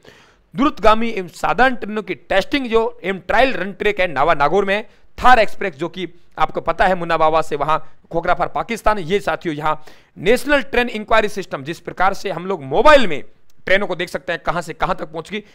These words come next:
वैसे साथियों झुंझुनू रेलवे स्टेशन लगाया गया है। सोलह ट्रेन जोधपुर में है, शहरी ट्रेन जयपुर में है, विश्व स्तरीय जो रेलवे स्टेशन बनाया जा रहा है वे अजमेर और जयपुर में है। साथियों, चैनल को सब्सक्राइब कर लेना, घंटी के निशान दबा देना।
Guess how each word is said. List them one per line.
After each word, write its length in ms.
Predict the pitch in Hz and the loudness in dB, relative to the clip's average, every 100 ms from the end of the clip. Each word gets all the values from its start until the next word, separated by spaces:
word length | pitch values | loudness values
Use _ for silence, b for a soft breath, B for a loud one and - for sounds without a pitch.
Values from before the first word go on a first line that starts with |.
| b | b
वैसे 240 | 156 165 180 | -4 -4 -6
साथियों 280 | 156 165 | -6 -8
झुंझुनू 400 | 123 208 220 247 | -8 -6 -4 -2
रेलवे 220 | 185 175 165 | -2 -4 -6
स्टेशन 280 | 151 156 | -10 -8
लगाया 260 | 135 143 196 | -4 0 2
गया 180 | 190 180 | 0 -2
है। 200 | 196 - B B B - | -4 -10 B B B -6
सोलह 360 | - 262 294 | 4 6 6
ट्रेन 300 | 277 202 202 | 4 0 -2
जोधपुर 340 | 147 160 - 196 | -2 -4 -4 -4
में 100 | 180 | -4
है, 180 | 202 202 b b - | -4 -8 b b -20
शहरी 400 | - 233 247 269 | -4 2 4 2
ट्रेन 240 | 220 214 | -2 -4
जयपुर 300 | 147 156 196 | -2 -2 -2
में 120 | 196 | -4
है, 160 | 185 196 b b _ | -4 -6 b b _
विश्व 400 | - 277 285 262 | -4 0 0 -2
स्तरीय 320 | - 208 202 | -4 -4 -2
जो 100 | 175 | -2
रेलवे 260 | 165 196 180 | -2 -2 -2
स्टेशन 240 | - 160 | -6 -10
बनाया 240 | 143 165 196 | -2 0 2
जा 140 | 170 | 2
रहा 100 | 170 | 0
है 260 | 180 185 - | -2 -4 -8
वे 160 | 156 180 | -8 -4
अजमेर 440 | 143 127 151 147 - | -4 -4 -6 -6 -4
और 320 | 131 135 - - _ 120 | -4 -4 -6 -18 _ -8
जयपुर 320 | 156 143 147 | -8 -6 -6
में 100 | 135 | -6
है। 40 | |
साथियों, 400 | 123 123 - 113 101 _ b _ - | -8 -12 -10 -12 -12 _ b _ -6
चैनल 140 | 156 | -4
को 120 | 170 | -4
सब्सक्राइब 420 | - 208 202 208 | -6 -6 0 0
कर 120 | 202 190 | 0 -2
लेना, 280 | 196 202 - - _ _ - - _ 117 | 0 -2 -4 -16 _ _ -20 -20 _ -20
घंटी 460 | - 147 196 190 | -10 -6 -6 -6
के 40 | 233 | -6
निशान 240 | 226 202 | -2 0
दबा 180 | 185 180 | 2 2
देना। 320 | 190 190 190 | 0 -4 -6